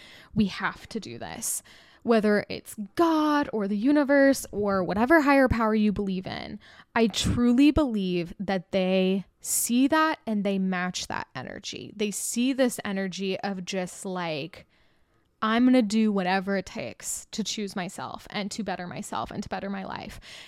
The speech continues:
And they see that energy and that trust and that just brazenness, that grit, and they match it.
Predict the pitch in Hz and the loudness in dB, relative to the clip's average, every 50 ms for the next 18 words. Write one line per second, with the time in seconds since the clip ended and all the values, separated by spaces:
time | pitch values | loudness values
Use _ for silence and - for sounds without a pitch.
0 | - - 233 226 226 226 - - - - - 240 240 254 247 285 269 208 - - | -6 0 2 4 4 4 2 0 -4 0 2 2 2 2 2 2 0 0 0 0
1 | 208 202 208 208 190 180 208 208 202 - 190 190 190 185 - - - - - 208 | 0 2 2 2 2 2 0 0 0 0 -2 -2 -4 -4 -6 -8 -8 -4 0 0
2 | 202 196 202 196 - - - - - - 226 214 208 202 202 190 208 196 202 - | 2 2 0 0 -4 -6 -6 -8 -6 -4 -2 0 2 2 2 2 0 0 0 -2
3 | - 208 - 226 208 202 147 - - - - - - - - _ _ _ _ _ | -4 -4 -2 0 0 0 -2 -4 -8 -12 -12 -14 -14 -16 -18 _ _ _ _ _
4 | _ _ _ _ _ _ _ _ _ _ _ _ - 220 190 - 196 202 202 214 | _ _ _ _ _ _ _ _ _ _ _ _ -14 -14 -12 -8 -6 -4 0 2
5 | 240 254 233 190 - 196 180 175 170 - 117 143 240 294 294 - - - - 196 | 4 4 2 2 0 -4 -4 -6 -8 -8 -6 -4 -4 -4 -4 -6 -6 -2 -2 -2
6 | - 214 208 - - 202 190 202 233 226 160 180 226 - - - - - 247 233 | -2 -4 -8 -8 -8 -8 -6 -4 -2 -2 -2 -2 -4 -4 -6 -8 -4 -2 0 0
7 | 240 240 254 254 233 226 226 233 240 - - - - 101 90 | 2 2 0 0 0 0 0 -2 -2 -4 -6 -8 -8 -10 -10